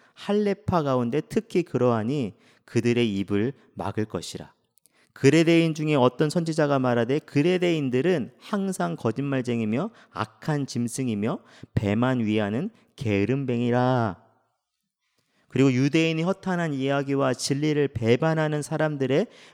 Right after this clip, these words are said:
명령을 따르지 않게 해라. 뭐 이런 식의 이야기들이 여기 써 있어요. 그러니까 그레데, 지금 디도가 있는 곳은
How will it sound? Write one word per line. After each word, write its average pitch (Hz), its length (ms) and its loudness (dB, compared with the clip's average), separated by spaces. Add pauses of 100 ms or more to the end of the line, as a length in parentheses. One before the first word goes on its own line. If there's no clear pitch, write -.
명령을 131 640 0
따르지 170 480 -2
않게 117 440 -4
해라. 143 600 -2
뭐 175 140 4
이런 196 260 2
식의 170 260 -4
이야기들이 123 680 -4
여기 98 160 -8
써 127 180 -10
있어요. 131 300 -10 (440)
그러니까 175 220 -6
그레데, 180 760 0
지금 160 200 -4
디도가 175 420 0
있는 160 260 -4
곳은 147 460 -4